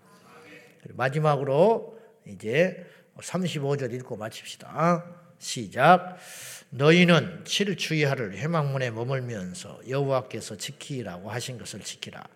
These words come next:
그리하면 사망을 면하리라. 내가 이같이 명령을 받았느니라.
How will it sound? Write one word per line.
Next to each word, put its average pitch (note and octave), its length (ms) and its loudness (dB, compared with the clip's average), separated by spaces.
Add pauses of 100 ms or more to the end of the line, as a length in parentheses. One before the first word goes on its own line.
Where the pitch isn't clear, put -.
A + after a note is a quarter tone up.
(380)
그리하면 B2 680 -2
사망을 D#3+ 580 4
면하리라. A#2+ 560 -6 (360)
내가 A2 280 -6
이같이 B2 480 -4
명령을 C#3+ 760 -2
받았느니라. - 720 -12